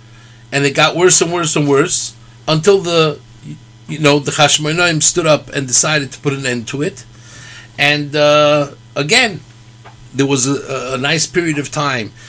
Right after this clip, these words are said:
that the Chashmonaim were in charge, but then they started to slip,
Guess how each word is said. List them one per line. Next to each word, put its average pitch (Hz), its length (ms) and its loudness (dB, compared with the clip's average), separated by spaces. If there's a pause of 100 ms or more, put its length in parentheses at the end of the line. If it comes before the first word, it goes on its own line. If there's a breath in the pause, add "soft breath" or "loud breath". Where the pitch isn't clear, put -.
(180 loud breath)
that 123 160 -4
the - 60 -6
Chashmonaim 139 600 -2
were 139 160 -2
in 123 80 -6
charge, 110 580 -2
but 123 180 -6
then 165 160 -2
they 208 120 0
started 135 460 -2
to 127 100 -8
slip, 131 420 0